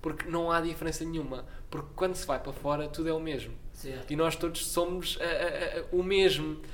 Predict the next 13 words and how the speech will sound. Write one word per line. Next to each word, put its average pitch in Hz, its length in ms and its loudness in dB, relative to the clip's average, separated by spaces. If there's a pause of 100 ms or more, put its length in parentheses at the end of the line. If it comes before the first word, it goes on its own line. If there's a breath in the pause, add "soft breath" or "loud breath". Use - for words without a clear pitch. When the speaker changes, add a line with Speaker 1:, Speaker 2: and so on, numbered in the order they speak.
(260 loud breath)
Speaker 1:
E 160 100 0
é, 170 100 4
é, 180 400 4
é, - 120 0
isso 185 220 0
é 180 40 2
muito 185 300 0
importante. 165 580 -2 (560 loud breath)
E - 120 -4
Portugal, 117 720 -2 (640)
devido 160 720 -4
a, 156 60 -4
a, 143 560 0